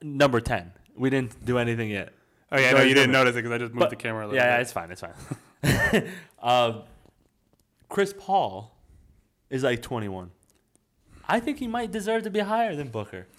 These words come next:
Speaker 2: You know me, I'm a big Chris Paul believer over Devin Booker on that team.
Speaker 1: Right?
Speaker 2: But
Speaker 1: You see the bump he provided when, when he joined the team? It's like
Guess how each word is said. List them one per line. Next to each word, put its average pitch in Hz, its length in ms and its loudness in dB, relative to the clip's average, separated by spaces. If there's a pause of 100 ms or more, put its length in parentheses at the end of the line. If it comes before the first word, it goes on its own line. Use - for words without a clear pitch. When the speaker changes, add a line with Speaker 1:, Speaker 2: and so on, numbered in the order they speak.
(220)
Speaker 2:
You 160 280 -8
know 202 140 -2
me, 156 200 -4
I'm 143 220 -4
a 135 40 -10
big 143 460 -4
Chris 151 240 0
Paul 135 220 2
believer 127 420 0
over 117 260 -2
Devin 110 300 -8
Booker 107 240 -10
on 107 120 -8
that 104 160 -10
team. 107 340 -12
Speaker 1:
Right? 285 420 -2 (160)
Speaker 2:
But 160 540 0
Speaker 1:
You 185 160 -4
see 262 140 -4
the 214 120 2
bump 147 360 2
he 208 140 -2
provided 180 480 4
when, 139 280 -6
when 117 200 -8
he 139 120 -8
joined 139 220 -6
the 127 40 -8
team? 135 280 -10
It's 160 140 -12
like 120 280 -6